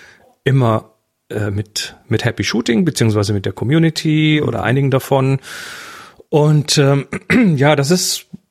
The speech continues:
also das ist eine gesetzte Hausnummer und, und, äh, die, die dort waren, kennen den Spruch, es gibt, wir teilen das Jahr in drei Teile, vor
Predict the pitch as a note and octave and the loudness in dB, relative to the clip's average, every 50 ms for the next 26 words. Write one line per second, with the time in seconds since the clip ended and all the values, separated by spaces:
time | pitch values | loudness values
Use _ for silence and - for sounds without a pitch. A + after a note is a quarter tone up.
0 | _ - C3+ C3+ C#3 B2 C3 E3+ - E3 - - C#3+ A#2 A#2 G#2+ B2 C#3+ - - | _ -2 0 2 2 2 2 0 -2 -2 -2 -2 0 0 0 0 0 0 -2 -2
1 | - - A2 G2+ G#2 A2 A2+ - - - - G#2 A#2+ D3 D#3 - - D#3+ D3 C#3 | -2 -2 -2 -2 -4 -6 -10 -14 -20 -16 -8 -4 -2 -2 -2 0 -2 0 2 2
2 | C#3 C#3 C3+ C3 B2+ A#2 A2+ A2 G#2+ - - A2+ A2+ - _ _ - - - - | 4 4 4 4 2 2 0 -2 -4 -6 -8 -8 -8 -10 _ _ -20 -18 -16 -14
3 | - - A2+ A#2 G#2+ - - B2 B2 B2+ C3+ B2+ A#2 A#2 - A#2 G2+ B2 B2+ - | -10 -8 -8 -8 -8 -6 -6 -4 -4 -2 -2 -4 -2 0 0 2 2 0 0 0
4 | B2 A#2+ A#2+ B2 B2 A#2 A2 - - - A2+ B2 C3 B2 A#2 A#2 A2 - - - | 2 2 4 4 4 2 2 0 0 2 2 2 2 2 2 0 0 -2 -4 -4
5 | - B2 A2+ - A#2+ - - - A2 - _ _ - B2 A#2+ A2+ - A#2+ A#2+ A#2 | -2 -4 -2 -2 -4 -4 -4 -8 -12 -12 _ _ -8 -6 -6 -2 0 0 0 2
6 | A2+ A2 G#2+ A#2 G#2+ A2 A2+ A2+ - G#2 F2+ F#2+ G2 - A#2+ A#2 B2+ C3 B2+ B2+ | 0 0 0 2 2 2 0 0 0 -2 -2 -2 -2 -2 0 0 2 2 0 0
7 | A#2+ - - - A#2 A#2+ B2 B2+ C3 C3 | -2 -4 -2 0 2 4 4 2 0 -2